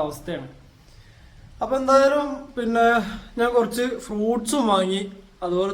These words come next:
തന്നെ രണ്ട് പൊറോട്ടയും വാങ്ങി, ആ, മീൻകറിയും വാങ്ങി. അപ്പോൾ അത് കഴിക്കാമെന്ന് വിചാരിച്ചിരുന്നു.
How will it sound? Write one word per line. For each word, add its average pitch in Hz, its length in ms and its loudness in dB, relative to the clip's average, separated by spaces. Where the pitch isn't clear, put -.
തന്നെ 185 180 -2
രണ്ട് 180 160 -2
പൊറോട്ടയും 180 540 -2
വാങ്ങി, 156 240 -10
ആ, - 20 -4
മീൻകറിയും 214 580 -4
വാങ്ങി. 143 200 -10
അപ്പോൾ 180 200 -6
അത് 202 80 -2
കഴിക്കാമെന്ന് 185 480 -2
വിചാരിച്ചിരുന്നു. 156 520 -6